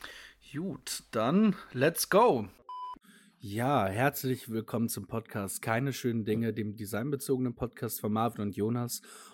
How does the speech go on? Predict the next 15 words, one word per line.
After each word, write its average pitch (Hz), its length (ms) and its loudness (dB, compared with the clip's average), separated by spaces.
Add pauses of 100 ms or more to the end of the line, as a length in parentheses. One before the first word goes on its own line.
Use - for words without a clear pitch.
Heute 185 260 8
interviewen 151 480 4
wir 143 120 4
Nils 165 340 4
Binder 160 320 2
von 139 280 2
Nine 147 300 2
Elements. 131 520 0
Herzlich 123 320 -2
willkommen, 139 340 2
danke, 147 220 0
dass 139 160 0
du 127 60 -2
da 127 200 4
bist. 107 400 -6